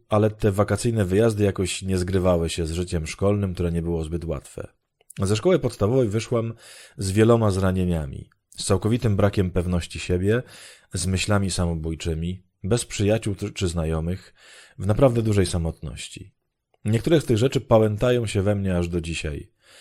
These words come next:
Może ktoś się zdziwi, że to tyle trwa, ale jednak to ukształtowało we mnie zarówno to, co złe, jak i to, co dobre, co dziś w sobie cenię. Wracając jednak do biegu wydarzeń. Pierwszy dotyk prawdziwej, tak pożądanej przeze mnie miłości nastąpił w dniu przyjęcia przeze mnie sakramentu bierzmowania.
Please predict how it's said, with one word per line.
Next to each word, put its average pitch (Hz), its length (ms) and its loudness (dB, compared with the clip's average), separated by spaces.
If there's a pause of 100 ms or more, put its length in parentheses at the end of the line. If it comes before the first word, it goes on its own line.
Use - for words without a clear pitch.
(440)
Może 98 260 4
ktoś 104 200 0
się 110 200 0
zdziwi, 120 320 0
że 92 140 0
to 82 140 -4
tyle 80 260 -4
trwa, 87 360 -2
ale 95 160 -2
jednak 85 680 -6 (180)
to 92 120 -2
ukształtowało 98 640 0
we 90 80 2
mnie 85 160 -2
zarówno 87 360 -2
to, 87 120 -6
co 85 160 -8
złe, 78 320 -4 (580)
jak 90 160 2
i 87 60 -6
to, 98 100 -6
co 107 140 0
dobre, 85 440 2 (240)
co 90 140 -2
dziś 80 200 -8
w - 40 -10
sobie 82 240 -4
cenię. 73 440 -10 (640)
Wracając 127 340 4
jednak 104 220 4
do 90 100 0
biegu 85 220 2
wydarzeń. 78 600 -6 (760)
Pierwszy 180 260 2
dotyk 156 300 4
prawdziwej, 113 520 4
tak - 180 -4
pożądanej 101 540 2
przeze 101 240 0
mnie 110 180 -2
miłości 104 420 0
nastąpił 113 500 -2
w 92 60 -6
dniu 104 200 -2
przyjęcia 120 480 -2
przeze 107 280 0
mnie 113 160 -4
sakramentu 104 540 -4
bierzmowania. 90 800 -4